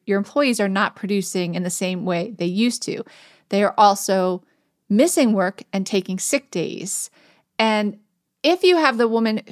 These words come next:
who decides it's too much and she leaves the workforce, it furthers a gender imbalance in the upper echelon within companies.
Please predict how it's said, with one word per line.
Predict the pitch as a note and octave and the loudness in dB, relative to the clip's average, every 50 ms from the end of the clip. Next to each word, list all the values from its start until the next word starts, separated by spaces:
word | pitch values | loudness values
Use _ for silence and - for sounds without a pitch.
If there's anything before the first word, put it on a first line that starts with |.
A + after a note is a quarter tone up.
| - | -6
who | - A#3 A3 G#3 | -4 -2 -2 -2
decides | - G3+ - A#3 G3+ G3 G3 G3 F3+ - | -4 -6 -4 -2 -2 0 0 0 -2 -4
it's | F3 E3+ - | -8 -10 -10
too | - - - - D4+ | -12 -6 -2 0 2
much | C4 A3+ G3+ F3+ F#3+ - - | 2 2 2 0 -2 -4 -6
and | G3+ F#3+ | -6 -6
she | - - F#3+ | -4 -2 -2
leaves | F3 F3+ F3+ F#3 G3 A3+ C#4+ D#4 D4+ - | 0 0 0 0 0 0 0 -2 -2 -4
the | - F3+ | -6 -6
workforce, | E3+ E3 E3 F3 F3 _ - E3+ E3+ E3 D#3+ F3 - - - - _ _ _ _ _ _ _ _ _ _ | -4 -4 -6 -8 -10 _ -10 -8 -6 -4 -4 -6 -6 -10 -12 -14 _ _ _ _ _ _ _ _ _ _
it | - G#3+ - - | 0 0 0 -2
furthers | - - - - C4+ C#4 D#4 D#4+ B3+ A#3+ G3+ G3 F#3+ - | -6 -14 -2 2 4 4 4 4 4 2 0 0 0 -2
a | - G3 | -6 -6
gender | - - D#4 E4+ F#4+ F4 G#3+ F#3 | -2 0 0 2 2 2 2 2
imbalance | - F3+ F3 F3 F3 F3 F3+ F3 F3 F3 F3+ - - - | 0 0 0 0 0 0 0 0 0 -2 -4 -6 -6 -4
in | - G3+ G3+ G3 F#3+ | -2 0 0 0 0
the | F#3 F#3 - | 0 0 2
upper | G#3+ A3 A3 - | 2 2 2 0
echelon | - A3 - - F#3+ F3 E3 E3+ E3 | 0 -2 -4 -6 -4 -2 -2 -2 -4
within | E3 E3+ F3 F3+ F#3+ | -6 -8 -8 -10 -8
companies. | - - F#3+ F#3+ - - - - - - - | -6 -6 -6 -6 -8 -12 -14 -14 -14 -14 -16